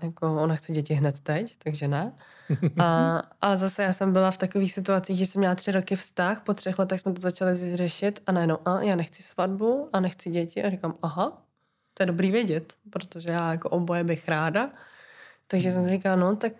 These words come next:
Speaker 1: kdy to začít řešit?“
Speaker 2: Mhm.
Speaker 1: Ale nějak jsme na to došli jako sami. Si myslím, že možná i Joel sám začal, že to bylo takový jako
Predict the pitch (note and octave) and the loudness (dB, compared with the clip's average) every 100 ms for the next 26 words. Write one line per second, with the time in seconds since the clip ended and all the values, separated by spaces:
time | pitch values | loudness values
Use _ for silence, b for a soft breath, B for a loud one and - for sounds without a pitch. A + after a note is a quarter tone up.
0 | - G3+ F#3 F#3 G3+ F#3+ A3+ G#3+ D#3+ - | -8 0 0 2 0 0 0 0 0 -2
1 | G3 C#4 - B B B B _ B2+ A#2+ | -4 -4 -10 B B B B _ -4 -2
2 | A2+ B2 - F#3 G3+ G#3+ G3+ G3+ - A#3+ | -4 -4 0 4 6 6 4 0 0 2
3 | A#3 A3+ A#3 G#3+ G#3+ - A#3 A#3 A3+ A3 | 2 2 0 -2 -2 -2 0 2 2 -4
4 | - A#3 A#3 A#3 A#3+ B3 - - F#3 D#3+ | -2 2 4 2 0 -2 -8 -4 0 2
5 | D#3+ A3 E4+ - G#3 - F#3 F#3+ F#3 F#3+ | 2 0 -2 -2 -4 -2 -4 0 2 2
6 | - G#3+ G3+ F3 D#3+ - E3 D#3 D#3+ D3+ | 2 0 0 0 0 -2 -4 -4 -2 -6
7 | D3+ E3+ E3+ G#3 A#3+ A3 - F#3 F#3 F#3 | -6 -4 -2 -2 -4 -8 -4 -2 -2 -4
8 | F#3+ F#3 F#3 F#3+ | -2 -2 -2 -4